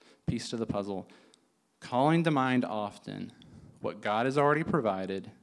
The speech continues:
and trusting he will continue to, because he promises to. And I will spoil this promise. In Romans eight thirty-two, he says, "He who did not spare his own son,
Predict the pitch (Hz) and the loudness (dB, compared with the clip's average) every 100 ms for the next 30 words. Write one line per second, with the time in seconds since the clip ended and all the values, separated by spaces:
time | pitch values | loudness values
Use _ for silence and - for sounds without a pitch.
0 | _ 113 107 120 117 - 113 95 107 101 | _ -6 -2 -2 -2 0 0 0 -2 -2
1 | 104 95 - 98 92 - - - - - | -4 -4 -4 -2 -4 -4 -6 -6 -12 -20
2 | - - - - - 113 127 139 151 214 | -20 -20 -20 -18 -4 0 0 0 2 4
3 | 254 131 98 - - - - 107 120 180 | 4 2 -6 -10 -12 -12 -4 0 6 6
4 | - 165 131 123 127 - 95 90 87 - | 8 8 8 8 4 0 0 -2 -4 -8
5 | - - - - 117 123 151 165 160 139 | -14 -20 -20 -2 6 10 12 10 10 4
6 | 165 - 147 135 117 - 196 175 110 101 | 2 4 6 6 4 2 6 6 6 2
7 | 113 113 120 110 - 156 170 175 165 120 | -4 0 2 0 0 0 6 6 8 6
8 | 123 139 - 139 123 120 113 107 110 110 | 6 2 0 2 2 2 2 2 2 0
9 | 98 95 95 95 | -2 0 0 -2